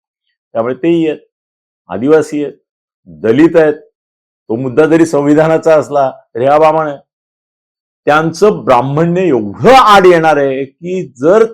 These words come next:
त्यांना महाराष्ट्रामध्ये प्रदेशाध्यक्ष केलं किंवा उपमुख्यमंत्री ठेवून सूत्र जर हातामध्ये दिली, तर मी आत्ताच सांगतो, महाआघाडीचे किमान एकशे सत्तर ते एकशे ऐंशी उमेदवार निवडून येतील, फडणवीस जर राहिले तर.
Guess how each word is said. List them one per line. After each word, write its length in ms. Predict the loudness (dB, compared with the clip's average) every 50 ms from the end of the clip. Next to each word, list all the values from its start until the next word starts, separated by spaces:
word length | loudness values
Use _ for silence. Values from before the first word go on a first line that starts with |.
| -6
त्यांना 360 | -4 -4 -4 -4 -4 -4 -4 -4
महाराष्ट्रामध्ये 680 | -2 -2 0 0 -2 -4 -6 -8 -8 -8 -6 -8 -8 -8
प्रदेशाध्यक्ष 720 | -10 -10 -10 -10 -10 -8 -8 -10 -8 -10 -12 -14 -14 -20
केलं 360 | -20 -18 -16 -10 -8 -8 -10
किंवा 240 | -10 _ -12 -10 -10
उपमुख्यमंत्री 680 | -10 -10 _ -18 -18 -18 -16 _ -12 -12 -12 -12 -16
ठेवून 320 | -18 _ -14 -14 -14 -14 -16 _ _ _ _ _ _
सूत्र 420 | -12 -10 -10 -6 -2 2 4 4
जर 140 | 4 4 4
हातामध्ये 500 | 4 2 2 0 0 -2 -2 -2 -4 -6
दिली, 340 | -6 -6 -6 -6 -8 -8 -12
तर 320 | -16 _ _ _ _ -10
मी 140 | -6 -4 -2
आत्ताच 500 | -2 -2 -2 -2 -2 -2 -2 -2 -2 -4
सांगतो, 280 | -8 -10 -10 -10 -12
महाआघाडीचे 1000 | -8 -6 -4 -2 0 2 2 2 0 0 -2 -4 -4 -10 -12 _ -10 -8 -8 -8
किमान 640 | -10 -14 _ _ _ _ _ -4 0 2 2 2 2 0 -6 -14 _ _ _ _
एकशे 320 | -6 -6 -6 -6 -8 -8
सत्तर 420 | -4 -4 -4 -4 -4 -2 -2 -2 -2
ते 140 | 0 -2 -4
एकशे 260 | -4 -6 -10 -12 -10
ऐंशी 600 | -8 -6 -6 -8 -8 -10 -10 -8 -8 -8 -10 -12 -12
उमेदवार 420 | -10 -8 -8 -6 -4 -4 -4 -4
निवडून 480 | -6 -8 -8 -8 -8 -8 -10 -14 -14 -16
येतील, 260 | -16 -18 _ _ -20 _ _ _ _ _ _ _ _ _ _ _ _ _ _ _ _ _ _ -8
फडणवीस 320 | -8 -6 -4 -4 -4 -2
जर 120 | -2 0
राहिले 300 | 0 0 0 0 -4 -6
तर. 220 | -8 -8 -10 -12